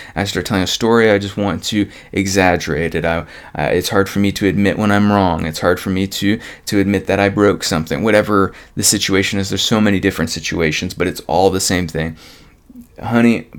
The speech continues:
babe," whatever you call your wife, "I am struggling with admitting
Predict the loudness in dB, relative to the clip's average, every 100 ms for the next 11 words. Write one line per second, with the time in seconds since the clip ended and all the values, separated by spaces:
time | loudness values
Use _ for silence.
0 | 2 6 6 4 0 -6 -2 0 0 0
1 | 2 4 2 -2 -12 -20 -6 2 4 4
2 | 4 2 0 -8 -16 -10 -2 -2 0 -2
3 | -2 -4 -12 -8 -4 -2 0 2 4 4
4 | 2 -2